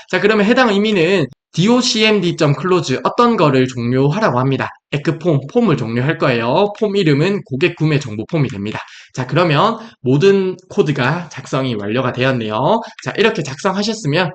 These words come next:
위쪽에 저장 버튼 한번 눌러주시고요. 자, 액세스로 돌아가도록 할게요.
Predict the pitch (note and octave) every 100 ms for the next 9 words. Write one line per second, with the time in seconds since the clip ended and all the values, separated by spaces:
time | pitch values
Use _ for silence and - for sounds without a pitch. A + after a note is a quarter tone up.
0 | - B2 A#2+ D#3 C3 A2+ A#2+ D#3 C#3 C#3
1 | B2 A#2+ A2+ B2 A#2+ A2 - B2 A2+ G#2+
2 | B2+ G3 A#3 - - - F#2 - - D#3+
3 | - A#2 B2 A#2 G#2+ B2+ A#2 C3+ D#3 C#3
4 | A#2+ D#3+ A#3